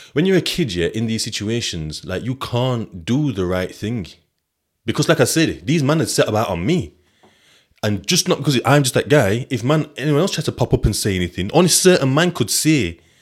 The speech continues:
what's right and what's wrong. Anyone else is like, "What? What are you on about? You moving like a pussy then." Yo, my man's moving like a, guess what he's saying? And obviously, man, I put bells and whistles on it, like, "Yo, tear man down."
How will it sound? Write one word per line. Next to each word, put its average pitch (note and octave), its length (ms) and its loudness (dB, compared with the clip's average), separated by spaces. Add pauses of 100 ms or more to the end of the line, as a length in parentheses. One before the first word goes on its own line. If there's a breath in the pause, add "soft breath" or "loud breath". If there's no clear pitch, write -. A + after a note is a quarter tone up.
(380 soft breath)
what's - 240 -2
right B2 120 2
and G#2 100 -2
what's F2+ 140 -4
wrong. G2 280 0 (580 soft breath)
Anyone E3+ 200 2
else F3+ 160 0
is A#2+ 80 -8
like, A2 180 -2
"What? A#2 320 -2
What D3 60 -8
are - 40 -6
you G#3+ 60 -4
on C#4 60 -6
about? A3+ 280 -6
You A3+ 300 -4
moving G3 180 -8
like E3 140 -8
a E2 80 -8
pussy - 480 -2
then." B2 300 -8
Yo, B3 160 4
my C#4 120 -2
man's D4 140 0
moving B3 140 0
like A#3 100 2
a, G#3+ 80 -2
guess C4+ 140 0
what F#4+ 80 2
he's E4 120 -2
saying? G4 520 4
And B2+ 100 0
obviously, C3 240 0
man, A#2+ 120 -2
I - 20 -4
put - 160 -8
bells A2+ 240 2
and G#2+ 80 -2
whistles G#2+ 240 -4
on G#2 100 0
it, F#2+ 60 -4
like, F2+ 160 -6
"Yo, A2+ 180 0
tear A2 240 2
man G#2+ 200 2
down." G2 200 -2